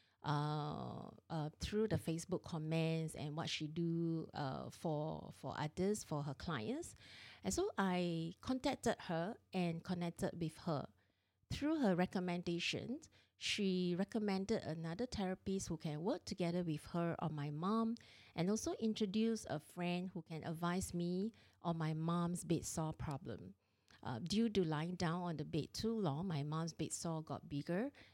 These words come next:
and there's a few bed sores, and it doesn't seem to go away, and it, it was very bad, and it went into, like, turning black in color and with pus coming out.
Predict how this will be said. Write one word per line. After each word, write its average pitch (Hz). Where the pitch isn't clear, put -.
and 143
there's 131
a 110
few 202
bed 175
sores, 156
and 120
it 165
doesn't 160
seem 170
to 160
go 196
away, 170
and 139
it, 143
it 180
was 160
very 156
bad, 135
and 151
it -
went 160
into, 156
like, 135
turning 160
black 143
in 175
color 151
and 147
with 147
pus 139
coming 151
out. 110